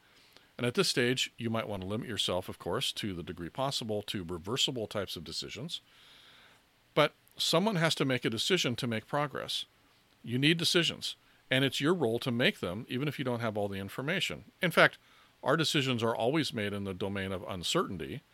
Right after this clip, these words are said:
It's just super uncertain when you're just starting out. You don't know anything and supposed to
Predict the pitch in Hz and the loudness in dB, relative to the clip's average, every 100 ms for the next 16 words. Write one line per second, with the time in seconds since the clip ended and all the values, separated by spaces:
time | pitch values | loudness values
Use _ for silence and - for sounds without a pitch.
0 | _ _ - 135 - 139 - - - 190 | _ _ -4 0 2 0 0 0 2 2
1 | - 120 104 95 104 76 90 113 - 104 | 2 2 2 0 -2 -2 -6 -8 -6 -2
2 | 117 117 113 - 107 110 139 101 - - | -2 0 0 2 2 2 2 2 -2 -6
3 | 107 92 98 107 185 - 90 92 92 107 | -4 -2 0 0 0 -2 -4 -6 -8 -6
4 | 107 95 101 | -4 -4 -4